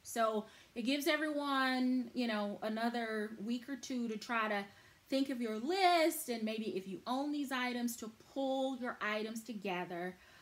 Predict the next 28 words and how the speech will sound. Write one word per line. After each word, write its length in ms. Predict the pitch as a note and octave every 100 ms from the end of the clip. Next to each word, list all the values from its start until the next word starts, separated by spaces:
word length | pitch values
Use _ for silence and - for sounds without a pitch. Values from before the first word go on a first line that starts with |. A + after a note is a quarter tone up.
| - -
Um, 320 | A3 A3+ A3+ A3
but 200 | A#3+ A3+
what 140 | A#3+
I 160 | G#3+ F3+
like 600 | G#3 A3 C4 F4+ B4 B4+
to 240 | - B4 E4+
do 540 | A#3 A3 G3 F3+ F3+ -
is 220 | A3 G#3+
we 120 | B3
did, 360 | G#3+ E4 F#4 G#4 G4+
um, 420 | C#4 C4 B3 A#3 A3+
bags, 800 | F#3+ E3 A#3 A#3+ C4 C4 B3+ - -
uh, 40 |
I 280 | G#3 G3 F3+ F#3
think 180 | C4+ F4
it 160 | D#4+
was 640 | A#3+ A#3 A3 G#3+ G#3+ G#3 - - - - - _
bags 580 | F3+ A3+ A3+ B3 B3+ A#3+
to 100 | B3+
start 380 | A#3 - A3 -
your 120 | G#3+
Dooney 400 | F#3 G#3+ A#3 A3
collection 800 | - G#3+ G3 G#3+ G#3 - G#3 F#3
with. 260 | G3 G3 D#3+ -
We 80 |
did 380 | F#3+ G#3+ G#3+ F3+
that 300 | A3+ A3+ A3+
one 180 | B3+ B3+